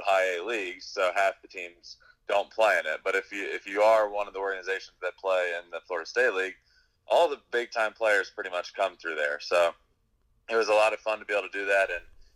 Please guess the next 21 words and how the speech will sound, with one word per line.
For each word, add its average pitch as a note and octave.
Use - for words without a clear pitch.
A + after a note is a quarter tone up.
to G2+
see G#2
all G2+
the F#2+
names F#2
on F2+
the F2
Florida F#2+
State F#2+
League F2
Hall F#2
of F2
Fame F#2
when F2+
you're F2+
at F2+
the F2
All-Star F2
Game E2+
is E2
awesome. E2+